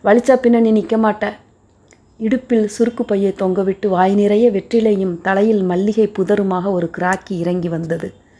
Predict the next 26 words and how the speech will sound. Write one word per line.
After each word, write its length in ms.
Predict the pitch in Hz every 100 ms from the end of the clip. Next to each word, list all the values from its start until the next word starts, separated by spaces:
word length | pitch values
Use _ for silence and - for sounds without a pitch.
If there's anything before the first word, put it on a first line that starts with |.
| _ - -
"மேல 300 | 208 247 254
ஆறு 240 | 233 247
இருக்கா, 340 | 240 226 233 226
இப்படி 380 | 220 214 240 247
இறங்கி 300 | 226 226 220
வாரா?" 460 | 214 214 214 214 214
என்றாள் 360 | 190 185 190 185
சனப்பி. 440 | 180 175 175 185 _ - - -
"மேலே 340 | - 233 311 285
முருகன் 360 | 233 254 285
இருக்கான்ல." 600 | 247 226 226 202 202 208 208
"சீ, 240 | 330 349 269
நார 300 | 190 254 330
பேச்சு 240 | 247 233
பேசுதியா? 680 | 208 185 190 180 185 190 180 - - -
ஏட்டி, 420 | 254 262 269 220
நீ 140 | 208 226
மேல 300 | 220 233 277
பாத்திருக்கியா? 880 | 247 226 240 220 214 208 208 190 - - _ -
அங்க 220 | 214 226
எம்பிட்டு 420 | 208 220 233 233
கடை, 280 | 220 202 233
எம்பிட்டு 580 | 185 214 202 226 226 214
ஆளு, 460 | 196 233 196 170 - -
அவனுகளும் 480 | 190 226 254 262 269
சீவிக்கணுமே. 720 | 269 262 240 226 202 233 208